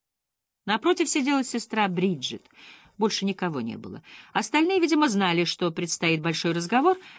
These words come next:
и разошлись по кельям или пошли по своим делам. Рыжая кошка со сломанной лапой доверчиво смотрела снизу вверх на Хелен. Это Хелен её нашла и смастерила нечто вроде шины,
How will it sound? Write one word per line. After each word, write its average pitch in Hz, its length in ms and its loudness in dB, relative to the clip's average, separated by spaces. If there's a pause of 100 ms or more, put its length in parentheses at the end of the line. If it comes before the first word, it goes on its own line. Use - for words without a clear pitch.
и 226 80 0
разошлись 247 480 2
по 240 180 0
кельям 285 600 2
или 302 300 -2
пошли 311 380 -2
по 254 120 -6
своим 175 340 -4
делам. 127 400 -6 (800)
Рыжая 165 400 4
кошка 165 500 0
со - 180 -6
сломанной 143 480 -2
лапой 143 300 -2
доверчиво 143 480 -6
смотрела 139 500 -6
снизу 143 420 -6
вверх 135 320 -6
на 143 140 -6
Хелен. 110 460 -10 (420)
Это 202 220 -2
Хелен 160 340 0
её 117 180 -8
нашла 120 360 -10
и 135 40 -6
смастерила 202 520 -4
нечто 180 360 -4
вроде 180 260 0
шины, 226 400 -2